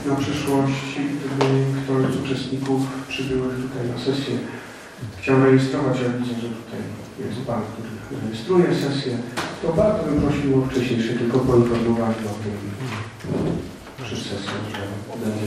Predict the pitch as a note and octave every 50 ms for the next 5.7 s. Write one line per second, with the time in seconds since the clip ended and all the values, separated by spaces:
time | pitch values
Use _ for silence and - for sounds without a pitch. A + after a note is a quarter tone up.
0 | G#2 G2+ G#2 G#2 A2+ A#2 A2 G#2 - G#2+ G#2 G2+ G2+ G2 G2+ G#2 G#2+ A2 A2+ -
1 | - A#2 A#2 A2+ A#2 A#2 - - - - - - C3 C3 C3 - - - - -
2 | - - - - - - - - - - - - - - - - - - - -
3 | - C#3+ C#3+ D3 D#3 D#3+ E3 D#3+ D#3+ D3+ D3+ D3+ D3+ D3+ - - - C#3 C3 C3
4 | C3 C3 C3 B2+ C3 C3+ C3 - - - - - - - B2 B2+ B2 B2 A#2+ A#2+
5 | A#2 A#2 A#2 A2+ A2+ A2+ A2+ A2+ A#2 A2+ A2+ A2 A2